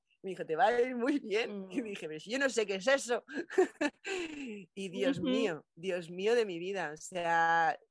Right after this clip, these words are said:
Speaker 1: curso tras curso, estudio tras estudio, eh, eh, y después, eh, práctica tras práctica, constatación tras constatación, es algo que me gustaría que estuviera en todas las casas.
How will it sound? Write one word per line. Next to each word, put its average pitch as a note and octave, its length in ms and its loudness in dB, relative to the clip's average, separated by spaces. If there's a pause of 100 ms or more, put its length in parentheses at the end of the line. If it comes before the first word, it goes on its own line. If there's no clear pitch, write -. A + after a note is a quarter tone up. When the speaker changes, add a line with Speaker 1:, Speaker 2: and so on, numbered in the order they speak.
(140)
Speaker 1:
curso G3 300 -2
tras G3 220 -2
curso, G#3+ 680 -4 (340)
estudio F#3 420 -4
tras G#3 180 -2
estudio, G#3 720 0 (380)
eh, D#3 680 -4 (240)
eh, D#3+ 340 -2
y F3+ 140 -8
después, F3+ 500 -6
eh, D#3+ 280 -4 (100)
práctica G3 480 0
tras E3+ 260 -4
práctica, B3 800 0
constatación F3+ 720 -4
tras G#3 180 -4
constatación, F3+ 840 -4 (360)
es F3+ 220 -6
algo F#3+ 240 2
que G3+ 120 -4
me F#3 80 -6
gustaría F3 380 -6
que G#3 80 -6
estuviera F3+ 360 -6
en F3 160 -8
todas A3 340 -2
las E3+ 240 -8
casas. - 480 -8